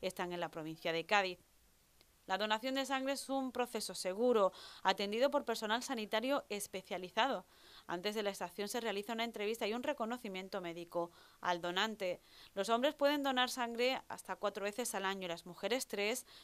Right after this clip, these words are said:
con un intervalo mínimo de dos meses entre donación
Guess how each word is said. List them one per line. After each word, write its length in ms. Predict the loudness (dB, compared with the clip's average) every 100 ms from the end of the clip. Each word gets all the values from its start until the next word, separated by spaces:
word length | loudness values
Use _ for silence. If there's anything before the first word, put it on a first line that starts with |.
| -6
con 140 | -4
un 60 | -2
intervalo 500 | 0 0 4 2 2
mínimo 420 | -4 -6 -4 -2
de 100 | -2
dos 180 | -4 -4
meses 480 | -6 -4 -6 -6 -4
entre 480 | -2 0 2 0 0
donación 720 | -6 -6 -6 -8 -8 -6 -8